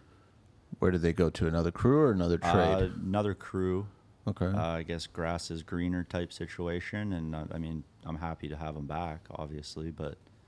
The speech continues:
Speaker 2: grass was greener,
Speaker 1: They left
Speaker 2: I
Speaker 1: on
Speaker 2: guess.
Speaker 1: good
Speaker 2: Good.
Speaker 1: terms?
Speaker 2: Yeah, everyone.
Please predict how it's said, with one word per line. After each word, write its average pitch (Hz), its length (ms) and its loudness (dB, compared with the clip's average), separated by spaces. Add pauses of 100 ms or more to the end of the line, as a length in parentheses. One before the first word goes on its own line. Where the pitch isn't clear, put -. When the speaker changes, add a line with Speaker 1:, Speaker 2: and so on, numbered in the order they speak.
(300)
Speaker 2:
grass 80 320 -2
was 80 120 -8
greener, 98 260 4
Speaker 1:
They 101 60 6
left 92 220 4
Speaker 2:
I 110 60 6
Speaker 1:
on 98 100 4
Speaker 2:
guess. 92 180 -4 (380)
Speaker 1:
good 104 180 0
Speaker 2:
Good. 165 80 4
Speaker 1:
terms? 131 320 4
Speaker 2:
Yeah, 139 240 6
everyone. 151 560 0